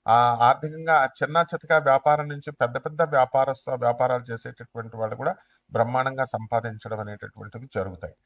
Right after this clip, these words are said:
అయితే ఈ రాశి వారికి, స్త్రీలకి కాస్త మ-, మనశ్శాంతి అనేటటువంటిది లభిస్తుంది. రవి, కుజ, బుధ, శుక్ర గ్రహాలన్నీ కూడా పంచగ్రహ కూటమిగా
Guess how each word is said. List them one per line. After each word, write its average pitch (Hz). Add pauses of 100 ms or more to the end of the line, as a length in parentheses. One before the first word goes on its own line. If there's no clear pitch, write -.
(280)
అయితే 147 (220)
ఈ 147
రాశి 151
వారికి, 180
స్త్రీలకి 151 (240)
కాస్త 135
మ-, 127
మనశ్శాంతి 156
అనేటటువంటిది 156
లభిస్తుంది. 139 (340)
రవి, 139 (120)
కుజ, 139
బుధ, 131
శుక్ర 160
గ్రహాలన్నీ 160
కూడా 156
పంచగ్రహ 143
కూటమిగా 135